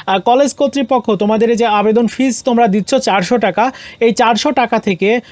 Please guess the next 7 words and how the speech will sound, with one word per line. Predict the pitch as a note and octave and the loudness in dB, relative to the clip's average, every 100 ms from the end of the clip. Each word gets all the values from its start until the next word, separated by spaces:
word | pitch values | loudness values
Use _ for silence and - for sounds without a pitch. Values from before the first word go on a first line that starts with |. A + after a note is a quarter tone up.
| _ | _
দুইশো | F3 A#3+ A#3 D#4+ | 0 2 2 0
পঞ্চাশ | G#3+ G#3 A#3+ A3 | 0 0 0 0
টাকা | A#3+ A3 F#3+ | -2 0 0
জাতীয় | F#3+ F#3 B3+ | 0 0 0
বিশ্ববিদ্যালয় | B3 - A#3+ A3 F#3 G3+ F#3 | 0 -2 -2 0 0 0 2
বরাবর | F3+ F3 G3+ B3+ | 2 2 2 2
পাঠাবে। | G#3+ F#3 D3+ | 0 0 -2